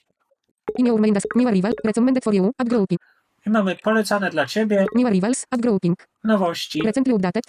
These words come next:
Speaker 1: app grouping.
Speaker 2: i niedawno zaktualizowane. Mnie interesują aplikacje, które deweloperzy Setupa mi polecają, więc wejdę sobie w
Speaker 1: New
Speaker 2: to.
Speaker 1: recommended, in recommended for you, application selection view, selection.
Speaker 2: Wszedłem z in-, w interakcję z tym obiektem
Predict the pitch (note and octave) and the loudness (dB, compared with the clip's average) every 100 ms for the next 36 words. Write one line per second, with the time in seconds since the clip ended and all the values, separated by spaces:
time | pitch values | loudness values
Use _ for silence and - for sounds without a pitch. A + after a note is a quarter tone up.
0 | - A#3+ A#3 F#3+ E3+ - - _ - A3+ | -8 -2 0 0 -2 -4 -10 _ -4 0
1 | G3+ E3+ D#3+ E3 D#3+ - D#3 - D#3 D3+ | 2 0 -2 -4 -8 -6 -6 -6 -6 -6
2 | D3+ E3+ D#3+ C3 B2+ - _ _ _ B3+ | -4 -4 -4 -4 -10 -14 _ _ _ -4
3 | C4+ A#3 G#3+ G#3 G3+ G3 F3 D#3+ - F3 | 0 0 2 0 0 -2 -2 -4 -2 -2
4 | - E3 - E3+ E3 D#3 D3+ D3+ D3+ D#3 | -2 -10 -10 -8 -4 -4 -4 -4 -4 -4
5 | D#3 D3 D3 - D3 D3 C#3 C3 C#3 B2+ | -6 -8 -4 -2 -2 -2 -4 -6 -6 -6
6 | C#3 C#3+ F#3+ B3 _ _ - _ _ - | -6 -2 -2 -2 _ _ -20 _ _ -4
7 | G#3+ A3 - - D3+ E3+ E3+ D#3+ D3+ D3 | 0 0 -4 -14 -8 -4 -4 -4 -8 -8
8 | G#3+ A#3 B3 - G#3+ A3+ C4 B3+ - B3 | -4 0 0 0 0 2 0 -2 -4 -2
9 | A#3 G#3+ G#3 G#3 G#3+ G3+ G#3+ A3 C4 C4 | 0 2 2 0 -2 -2 -2 -2 -2 -2
10 | G#3+ G3 G#3 G3 F#3+ G#3+ - - A#3 F3 | -2 -2 0 0 0 -2 -6 -4 0 0
11 | - G3 E3+ F3+ - - F#3+ F3 E3+ E3 | -2 -2 -2 -4 -8 -6 -4 -4 -10 -8
12 | F3 E3+ - D#3+ E3 F3 G3 - - D3 | -10 -10 -12 -12 -4 -2 -2 -4 -10 -10
13 | - D#3 D3 C#3+ C#3 - - D3+ D#3 - | -8 -6 -6 -8 -10 -12 -8 -4 -4 -2
14 | B3 B3+ | -2 -2